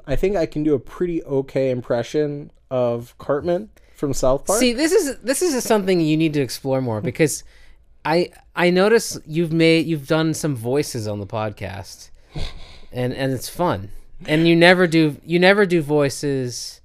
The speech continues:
Speaker 2: on stage, which is fine.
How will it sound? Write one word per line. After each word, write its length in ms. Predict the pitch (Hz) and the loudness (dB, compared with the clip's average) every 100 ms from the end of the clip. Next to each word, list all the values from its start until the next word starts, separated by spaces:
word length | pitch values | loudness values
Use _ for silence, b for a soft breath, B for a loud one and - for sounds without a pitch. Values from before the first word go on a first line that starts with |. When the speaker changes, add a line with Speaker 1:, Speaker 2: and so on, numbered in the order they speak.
| _ _ _ _ _ _ _ _ _ - | _ _ _ _ _ _ _ _ _ -8
Speaker 2:
on 500 | 127 123 120 120 110 | -4 -2 -2 -2 -4
stage, 600 | - - 131 113 107 - | -8 -2 2 2 0 -2
which 440 | 170 - - - _ - | -4 -4 -8 -12 _ -8
is 180 | 135 - | -8 -6
fine. 420 | 120 98 90 | -8 -8 -10